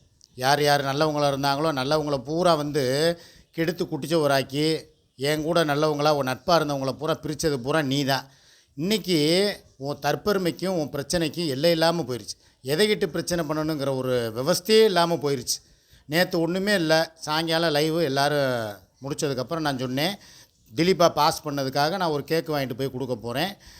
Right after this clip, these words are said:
அதை வச்சு எல்லாருமே வந்து அவன் டென்த்து பாஸ் பண்ணதுக்கு, ரிசல்ட்டு வந்ததுக்கு, இந்த முந்நூத்தி எழுபது மார்க் எடுத்ததுக்கு சிறப்பா ஒரு பார்ட்டி மாதிரி ஒரு கேக் வெட்டி கொண்டாடலாம் அப்படின்னு சொல்லி பிளான் பண்ணி, நானும் வந்து கேக் ஆர்டர் பண்ணி கொண்டு போய் வச்சு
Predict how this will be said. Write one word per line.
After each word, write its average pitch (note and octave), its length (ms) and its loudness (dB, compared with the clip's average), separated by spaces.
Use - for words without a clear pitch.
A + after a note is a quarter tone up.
அதை D3 220 4
வச்சு D3 220 2
எல்லாருமே D3 380 2
வந்து C#3+ 360 -2
அவன் C3+ 220 -4
டென்த்து C#3+ 360 -8
பாஸ் C3 340 -4
பண்ணதுக்கு, B2+ 420 -6
ரிசல்ட்டு C#3 360 -4
வந்ததுக்கு, C3+ 480 -2
இந்த C#3+ 160 -2
முந்நூத்தி D#3 360 0
எழுபது C#3 280 0
மார்க் D#3+ 260 2
எடுத்ததுக்கு C3+ 460 -4
சிறப்பா F3+ 360 4
ஒரு D#3+ 160 2
பார்ட்டி D3+ 360 -2
மாதிரி C#3+ 280 0
ஒரு D3+ 140 -4
கேக் E3 280 2
வெட்டி C#3+ 200 -4
கொண்டாடலாம் B2 680 -2
அப்படின்னு A#2 280 -10
சொல்லி D3 180 -6
பிளான் C#3 260 -4
பண்ணி, C3 260 -4
நானும் D3+ 400 0
வந்து C3+ 180 0
கேக் D3 360 -2
ஆர்டர் B2 260 -4
பண்ணி B2 200 -6
கொண்டு C3 280 -8
போய் B2 180 -2
வச்சு C#3+ 260 -4